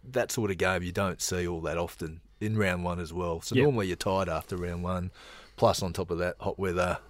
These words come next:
Speaker 1: that to me just leans me a bit towards Richmond. But if they played in normal weather last week, you know, in twenty, twenty-five degrees temperature, and I probably would go Adelaide, but <laughs> it's just a little bit,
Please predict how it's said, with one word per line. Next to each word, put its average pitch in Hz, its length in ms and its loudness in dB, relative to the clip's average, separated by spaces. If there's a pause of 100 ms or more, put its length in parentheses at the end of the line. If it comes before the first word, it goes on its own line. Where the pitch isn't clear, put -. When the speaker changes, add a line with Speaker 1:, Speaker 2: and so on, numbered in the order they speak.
(200)
Speaker 1:
that 107 200 -2
to 104 80 -2
me 87 200 2
just - 420 -10
leans 90 360 -2
me 90 100 -2
a 80 40 -6
bit - 200 -8
towards 87 300 -2
Richmond. 98 260 -2
But 113 140 8
if 110 220 0 (140)
they 117 140 2
played 156 260 6
in 90 220 -4 (120)
normal 110 340 4
weather 90 220 0
last 82 300 -4
week, 104 220 -4 (480)
you - 100 -6
know, 80 140 -2
in 82 60 -4
twenty, 85 500 0
twenty-five 87 440 4
degrees 85 440 0 (320)
temperature, 90 500 2
and 98 200 2 (340)
I 107 120 2 (260)
probably 123 240 0
would 92 180 -2
go 127 240 4
Adelaide, 95 420 2
but 120 160 4 (160)
<laughs> - 140 -2
it's 185 300 10
just - 300 6
a 196 40 8
little 170 220 8
bit, 147 180 2